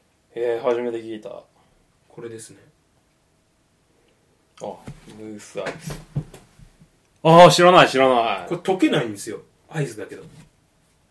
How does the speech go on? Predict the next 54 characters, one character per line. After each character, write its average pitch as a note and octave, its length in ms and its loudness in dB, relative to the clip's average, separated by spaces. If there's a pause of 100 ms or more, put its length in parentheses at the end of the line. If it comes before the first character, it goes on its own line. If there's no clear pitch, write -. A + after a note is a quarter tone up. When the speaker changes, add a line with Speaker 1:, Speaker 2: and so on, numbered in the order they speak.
(120)
Speaker 1:
え、 A2+ 80 -16
ど A2+ 100 -10
う - 20 -8
や G#2+ 60 -12
っ - 20 -20
て A#2 80 -16
食 - 100 -16
う G#2+ 40 -12
の、 F2+ 160 -16
そ - 40 -20
れ、 - 60 -20
こ E2 160 -20 (680)
れ。 C#3+ 60 -14
Speaker 2:
ゼ D#3+ 120 -4
リ A#3+ 40 0
ー、 B3 40 -4
Speaker 1:
噛 A#3+ 280 -4 (200)
む。 D#3 140 -12
Speaker 2:
も D3 40 -6
う - 20 -14
ど D#3 100 -4
っ - 40 -6
ち - 80 -14
か F#4 80 -6
と - 80 -8
い - 20 -6
う - 40 -6
と - 40 -10
ゼ D3 100 -4
リ D3 200 -2
ー A2+ 40 -8
が - 300 -8 (340)
冷 D#3+ 160 0
凍 E3 140 -4
さ D#3+ 100 -2
れ D3+ 60 0
て D#3+ 80 -10
る D3 80 -6
み D#3 60 -6
た A2 80 -8
い - 20 -14
な - 60 -16
感 G2+ 140 -18
じ、 - 80 -20
食 - 140 -16
感 - 160 -20
で - 80 -20
す。 D3 60 -6
Speaker 1:
あ G#3 400 8
ー、 - 20 4
な F3 140 6
る F#3+ 100 2
ほ F#3 120 0
ど。 A2+ 540 2